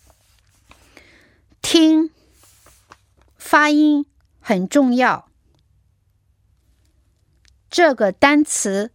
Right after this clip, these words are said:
很重要。现在我们将练习发音。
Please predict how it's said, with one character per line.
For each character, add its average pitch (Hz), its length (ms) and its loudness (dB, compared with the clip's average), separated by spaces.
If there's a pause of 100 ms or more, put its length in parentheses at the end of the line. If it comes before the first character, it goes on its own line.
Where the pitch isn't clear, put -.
很 180 380 -6
重 233 260 -2
要。 220 300 -2 (2500)
现 302 400 -2
在 254 460 -4
我 208 220 -2
们 220 320 -2
将 285 360 -2
练 269 240 0
习 214 280 -6
发 269 300 -2
音。 285 420 0